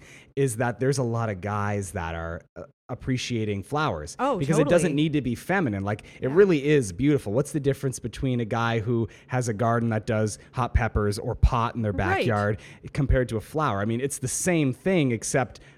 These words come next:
Speaker 1: one happens to have nice colors and designs and the other one is for consuming.
Speaker 2: Totally. Yeah.
Speaker 1: Yeah.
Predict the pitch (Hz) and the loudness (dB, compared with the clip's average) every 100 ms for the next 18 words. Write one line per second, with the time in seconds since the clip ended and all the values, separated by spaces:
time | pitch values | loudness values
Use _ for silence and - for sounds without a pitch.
0 | _ - 120 143 143 135 131 131 120 - | _ -12 -2 2 2 2 0 0 -2 -2
1 | 123 123 113 110 117 113 - 120 113 107 | -4 0 0 0 0 -2 -2 0 0 0
2 | 107 101 110 110 107 107 104 107 104 107 | -2 -4 -2 -2 -2 -2 -2 -2 -2 -2
3 | 104 104 - 117 101 - - 107 104 110 | -2 -4 -4 -4 -4 -8 -4 -4 -4 -2
4 | 139 104 78 - _ - 294 370 151 156 | 0 0 -4 -12 _ -2 -2 0 -4 -8
5 | _ 208 320 196 | _ -2 0 -2